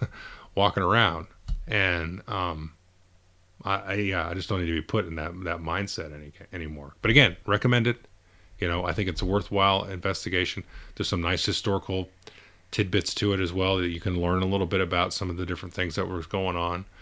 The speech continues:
Uh, so it's educational in that way. And it's a, like I said, it's a very solid, difficult to win, but it's a very solid balance, I think, good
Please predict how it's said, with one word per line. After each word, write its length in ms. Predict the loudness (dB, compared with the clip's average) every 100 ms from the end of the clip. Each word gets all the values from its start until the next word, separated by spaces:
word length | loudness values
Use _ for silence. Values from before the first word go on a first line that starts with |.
| -20 -20 -14 -6
Uh, 240 | -4 -2
so 140 | -2 -4
it's 120 | -2
educational 640 | -2 -2 0 0 0 -2
in 60 | 0
that 200 | -2 -2
way. 300 | -2 -2 0
And 100 | 2
it's 140 | 2 4
a, 80 | 2
like 180 | 2
I 40 | 2
said, 160 | 0
it's 80 | 0
a 40 | 0
very 260 | 4 4
solid, 640 | 4 2 6 6 6 2 -4 -18 -20 -20 -20 -20 -20 _ 0
difficult 440 | 6 6 8 6 6
to 80 |
win, 520 | 6 8 8 6 2 0
but 100 | 0
it's 120 | 0
a 40 | 2
very 200 | 2 2
solid 600 | 2 4 6 6 4 -2 -12 0
balance, 420 | 2 2 0 0
I 60 |
think, 220 | -2 -2 -6 -14 -2
good 320 | 0 0